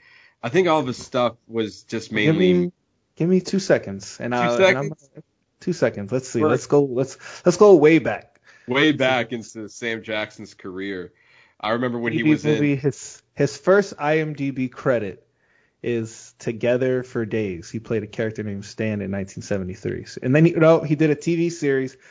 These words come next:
Speaker 2: called Moving On.
Speaker 1: Uh, how long? How long? Just a cameo, or just, like, was he there for a while?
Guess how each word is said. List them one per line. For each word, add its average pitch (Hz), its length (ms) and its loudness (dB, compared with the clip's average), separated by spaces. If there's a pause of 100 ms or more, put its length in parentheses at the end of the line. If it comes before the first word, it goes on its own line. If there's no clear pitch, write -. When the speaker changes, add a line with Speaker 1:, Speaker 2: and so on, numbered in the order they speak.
(160)
Speaker 2:
called 123 260 0
Moving 127 300 -4
On. 92 260 -6 (760)
Speaker 1:
Uh, 117 320 0 (120)
how 135 160 0
long? 135 220 0
How 139 120 -2
long? 131 300 -4
Just 123 140 -10
a 113 60 -14
cameo, 160 440 -4
or 143 200 -2
just, 117 200 -8
like, 120 160 -4
was 120 140 -4
he 123 140 0
there 117 160 0
for 113 160 -2
a 104 40 0
while? 87 400 -4